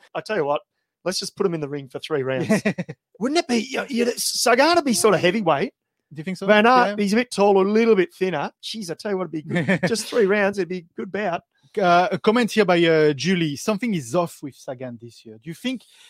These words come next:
Speaker 2: he's, he's annoyed? There's something that, uh,
Speaker 1: Uh, good
Speaker 2: uh,
Speaker 1: question, Julie. Good question. No, jury's out for me.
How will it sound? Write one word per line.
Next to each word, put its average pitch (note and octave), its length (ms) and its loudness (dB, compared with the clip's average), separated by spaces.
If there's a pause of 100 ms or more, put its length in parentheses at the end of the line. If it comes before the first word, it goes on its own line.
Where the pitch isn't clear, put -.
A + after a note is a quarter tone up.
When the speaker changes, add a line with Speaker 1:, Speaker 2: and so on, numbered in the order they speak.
Speaker 2:
he's, E3+ 420 -2
he's E3+ 400 -4 (240)
annoyed? G3 600 0
There's F3 140 -2
something G3 540 -2
that, E3+ 160 2
uh, D#3 280 2 (240)
Speaker 1:
Uh, G#3 40 -14 (160)
good - 140 2
Speaker 2:
uh, D3 80 -4
Speaker 1:
question, F3+ 420 -2
Julie. D3 480 -2
Good A#3 160 2
question. F#3 460 0 (1120)
No, F#3 320 2 (180)
jury's A#3 380 2
out E3 220 -2
for F3+ 100 -8
me. A3 320 -6